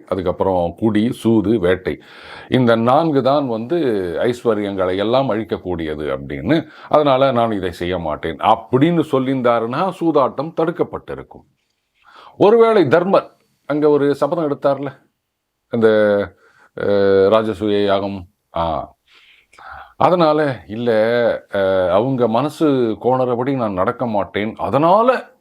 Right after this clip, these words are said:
நான் வந்து சூதாடுகிறேன்" அப்படின்னு ஒருவேளை கிருஷ்ணரது வாக்கை மீறி இருந்தால், அதுக்கப்புறம் இதே மாதிரி தோத்திருப்பாங்க. அப்போ துரியோதனன் ஏதாவது செய்திருந்தான் என்றால், அப்போ துரியோதனன் கொல்லப்பட்டிருப்பான்.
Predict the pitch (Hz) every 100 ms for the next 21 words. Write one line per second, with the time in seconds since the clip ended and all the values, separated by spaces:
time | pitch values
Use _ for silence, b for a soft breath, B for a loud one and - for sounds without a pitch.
0 | _ - 131 120 107 101 95 113 98 104
1 | B B B B - 165 156 139 120 107
2 | 101 110 107 - 214 - 117 120 156 196
3 | 135 101 135 170 196 214 233 233 135 -
4 | 190 196 190 175 147 120 151 - - 190
5 | 170 113 160 226 240 214 165 135 113 92
6 | 98 87 67 - _ _ _ _ _ _
7 | _ _ _ _ _ _ _ _ _ _
8 | _ _ - 180 233 190 185 208 185 185
9 | 180 160 147 156 147 131 - 104 98 139
10 | 196 151 - 233 160 170 185 170 139 131
11 | 120 113 113 113 123 117 107 107 110 104
12 | 101 90 85 82 80 76 170 269 156 104
13 | - 139 - 175 139 135 120 98 135 135
14 | 95 85 76 - 71 - - -